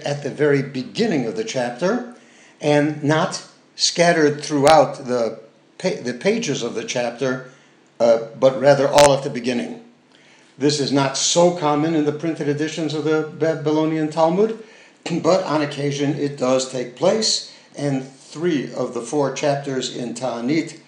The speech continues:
are done exactly that way. And now, allow me a word of introduction in order to make it easier for us to understand what it is that's going on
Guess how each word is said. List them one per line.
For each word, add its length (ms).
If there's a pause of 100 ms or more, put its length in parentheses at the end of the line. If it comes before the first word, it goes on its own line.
(180)
are 180
done 360
exactly 480
that 280
way. 180 (1200)
And 160
now, 420 (640)
allow 400
me 100
a 60
word 220
of 80
introduction 880 (100)
in 160
order 500
to 380
make 220
it 80
easier 500
for 160
us 220
to 80
understand 680
what 140
it 120
is 240
that's 180
going 280
on 460